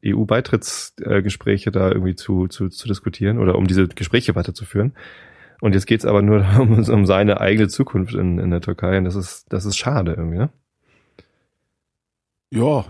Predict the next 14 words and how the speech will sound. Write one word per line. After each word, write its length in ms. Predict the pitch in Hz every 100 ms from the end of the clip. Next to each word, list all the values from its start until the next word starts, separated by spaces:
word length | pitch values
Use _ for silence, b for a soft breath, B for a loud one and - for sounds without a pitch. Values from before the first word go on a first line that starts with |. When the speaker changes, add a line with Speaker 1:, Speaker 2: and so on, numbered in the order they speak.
| -
Speaker 1:
Also 340 | 101 98 92 -
es 100 | 98
wär 140 | 95 104
schöner, 460 | - 127 127 120 - _
wenn, 180 | 127 107
Speaker 2:
Es, 260 | 107 107 107
Speaker 1:
wenn 100 | 107
man 100 | 104
da 60 |
Speaker 2:
es 40 | 107
Speaker 1:
irgendwie 120 | 107
vorankommen 580 | - 104 117 - 87 85
könnte. 440 | 92 92 87 92 -
Speaker 2:
Ich, 160 | 123